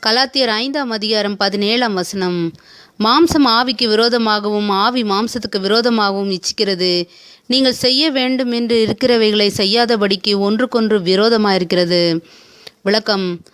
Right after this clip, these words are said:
புதிய சிருஷ்டிகளுக்குள் தொடர்ந்து போர் இருந்து கொண்டே வரும். ஆவிக்குரியவர்களின் புதிய சிந்தைகள் இவர்களை முற்றிலும் மாம்ச இச்சைகளை மேற்கொள்ளச் செய்ய வேண்டும். நாம் மாம்சமாதலால் நம்முடைய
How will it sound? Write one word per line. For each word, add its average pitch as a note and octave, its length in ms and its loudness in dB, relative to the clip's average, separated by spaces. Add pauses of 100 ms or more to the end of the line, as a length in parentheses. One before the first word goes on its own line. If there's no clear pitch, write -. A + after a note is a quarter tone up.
(160)
புதிய D#4+ 360 2
சிருஷ்டிகளுக்குள் C4 640 -2
தொடர்ந்து A#3 420 0
போர் A3+ 280 2
இருந்து A3+ 280 2
கொண்டே G#3+ 380 2
வரும். F#3+ 460 0 (360)
ஆவிக்குரியவர்களின் G#3 960 -2
புதிய A#3 280 -2
சிந்தைகள் G#3 680 0 (340)
இவர்களை A#3+ 380 2
முற்றிலும் B3 480 0
மாம்ச A#3 260 0
இச்சைகளை A3+ 460 0
மேற்கொள்ளச் G#3+ 460 -2
செய்ய G#3 260 0
வேண்டும். F#3+ 560 -2 (440)
நாம் G3+ 300 2
மாம்சமாதலால் G#3 880 0 (320)
நம்முடைய A#3+ 320 0